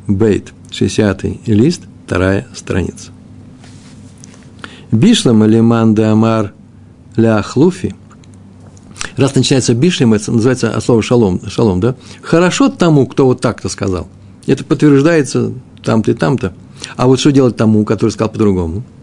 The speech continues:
Поэтому смотрите. И бишлама, лиман, лиман,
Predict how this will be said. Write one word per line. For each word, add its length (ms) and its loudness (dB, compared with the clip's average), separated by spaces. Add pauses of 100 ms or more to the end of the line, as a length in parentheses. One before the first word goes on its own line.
(160)
Поэтому 200 0
смотрите. 280 0 (380)
И 100 2
бишлама, 640 2 (360)
лиман, 500 2
лиман, 520 0